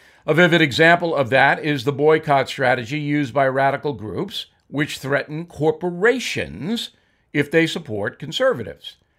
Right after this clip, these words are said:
That brutal hammer has been extremely effective, as many businesses cave into the pressure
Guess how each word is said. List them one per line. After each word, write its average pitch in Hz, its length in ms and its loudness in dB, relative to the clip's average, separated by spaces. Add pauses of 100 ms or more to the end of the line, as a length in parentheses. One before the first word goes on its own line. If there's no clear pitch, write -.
(200)
That 143 220 4
brutal 156 380 2
hammer 139 600 0 (340)
has 143 200 -2
been 147 160 0
extremely 147 460 -4
effective, 165 580 -4 (600)
as 107 180 -8
many 143 220 2
businesses 131 560 -4
cave 127 320 -4
into 214 260 -4
the 175 80 -6
pressure 147 580 -2